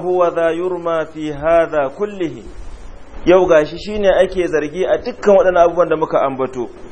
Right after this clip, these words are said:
Wa yatahaddathu an-nasu bihi fil madinati shahara.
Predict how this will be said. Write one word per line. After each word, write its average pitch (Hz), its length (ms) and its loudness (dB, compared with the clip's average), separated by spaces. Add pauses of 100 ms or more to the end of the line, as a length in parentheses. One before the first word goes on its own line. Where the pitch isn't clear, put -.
(460)
Wa 131 120 6
yatahaddathu 175 760 2
an-nasu 175 460 -2
bihi 185 360 -2
fil 170 180 -4
madinati 156 540 -4
shahara. 185 500 2